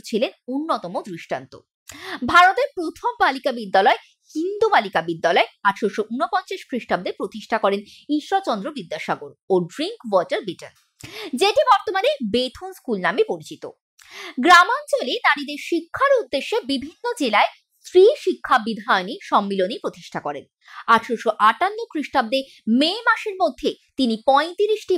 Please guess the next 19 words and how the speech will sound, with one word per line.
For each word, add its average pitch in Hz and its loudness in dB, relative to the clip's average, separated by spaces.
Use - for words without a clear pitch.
বালিকা 269 2
বিদ্যালয় 202 2
প্রতিষ্ঠা 202 -4
করেন। 156 -10
আঠারোশো 508 2
চুয়ান্ন 440 2
খ্রিস্টাব্দে 381 0
বালিকা 320 4
বিদ্যালয়ের 359 0
সংখ্যা 302 -2
দাঁড়ায় 277 2
দুশো 294 -4
অষ্টআশিটি। 175 -6
আঠারোশো 523 2
বাহাত্তর 415 2
খ্রিস্টাব্দে 320 0
কলকাতায় 254 0
মেট্রোপলিটন 359 0
ইনস্টিটিউশন, 226 -6